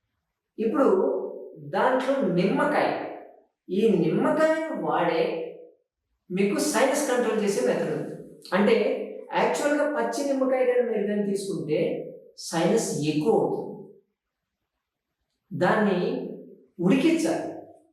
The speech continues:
ఉడికించిన తర్వాత తీసుకుంటే దానివల్ల బెనిఫిట్స్ బాగుంటాయి.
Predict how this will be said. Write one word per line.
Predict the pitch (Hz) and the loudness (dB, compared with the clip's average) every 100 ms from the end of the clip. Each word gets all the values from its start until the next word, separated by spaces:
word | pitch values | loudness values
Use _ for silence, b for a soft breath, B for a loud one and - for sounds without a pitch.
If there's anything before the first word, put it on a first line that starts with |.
| _ _ _ _ _ _ _ _ - | _ _ _ _ _ _ _ _ -2
ఉడికించిన | 170 320 320 330 - 311 311 | 2 4 4 4 2 0 0
తర్వాత | 285 269 247 240 208 | 2 2 2 0 -2
తీసుకుంటే | 220 208 202 180 175 - - - - | -4 -6 -6 -4 0 0 0 -6 -10
దానివల్ల | 180 208 214 240 247 | -4 0 0 2 0
బెనిఫిట్స్ | - 196 202 - - - 170 | 0 -2 -2 -2 -6 -6 -2
బాగుంటాయి. | 165 160 151 143 135 135 | 0 0 -2 -4 -4 -6